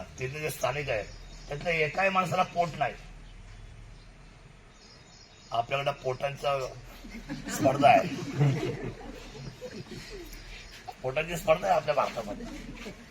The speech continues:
म्हणजे एकाही माणसाला पोट नाही. स्वास्थ्य सांभाळले त्यांनी आणि सगळ्यांना आयुष्य शंभर, एकशे दहा, एकशे वीस, एकशे तीस वर्षापर्यंत आयुष्य माणसं जगतात तिथे. शंभर वर्षाची म्हातारी माणसं त्यांची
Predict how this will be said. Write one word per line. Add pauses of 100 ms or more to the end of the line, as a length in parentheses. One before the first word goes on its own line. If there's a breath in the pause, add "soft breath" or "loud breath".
म्हणजे
एकाही
माणसाला
पोट (880)
नाही. (1160)
स्वास्थ्य
सांभाळले
त्यांनी (140)
आणि
सगळ्यांना
आयुष्य (560)
शंभर,
एकशे
दहा,
एकशे
वीस,
एकशे
तीस
वर्षापर्यंत
आयुष्य (260)
माणसं
जगतात
तिथे. (760)
शंभर
वर्षाची
म्हातारी
माणसं
त्यांची